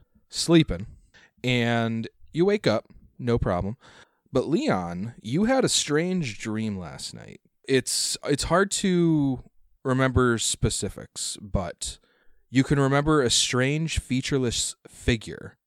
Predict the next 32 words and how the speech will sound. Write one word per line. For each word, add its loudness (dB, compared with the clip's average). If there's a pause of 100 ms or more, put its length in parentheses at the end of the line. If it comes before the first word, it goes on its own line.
(360)
pulling 4
you 0
around 2
like -4
a -6
balloon, -6
like -8
when -2
you've -6
used -6
levitation. -6 (360)
Except 2 (200)
the, 2
the -4
string 2
connecting 0
you 2
and 0
the -4
figure 0
was -2
on -2
fire, -4 (500)
and -2
the 0
flames 0
were 2
constantly 0
licking -4
at -6
your -8
feet. -14